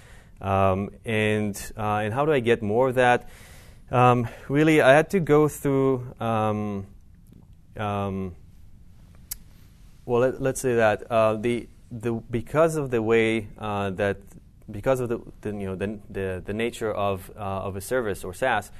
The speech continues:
um, y-, there's a very close relationship with the, uh, customer success, uh, managers, uh, and the,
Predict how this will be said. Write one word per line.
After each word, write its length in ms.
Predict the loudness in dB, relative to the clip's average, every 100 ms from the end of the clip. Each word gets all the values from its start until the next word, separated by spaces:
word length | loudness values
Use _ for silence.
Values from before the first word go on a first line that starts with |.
| -20 -20 -20 -12
um, 540 | -2 0 2 0 -4 -10 -20 -20 -20 -20 -20 -20 -20 -20 -20 -20
y-, 220 | -14 -10 -6
there's 300 | 0 0 0
a 80 | -6 -8
very 240 | -2 0 0
close 360 | 0 0 0
relationship 680 | 2 2 2 -4 0 0 -2 -18 -20 -12
with 320 | -2 0 0
the, 420 | -2 -2 -2 -4 -4
uh, 140 | -6 -4
customer 420 | -4 -6 -4 -6
success, 680 | -8 -6 0 0 0 -10 -12 -8
uh, 120 | -6
managers, 600 | -4 -4 -4 -2 -2 -6 -18 -20 -18 -4
uh, 260 | 0 0 0
and 320 | -2 -2 -2
the, 420 | -2 0 -2 -4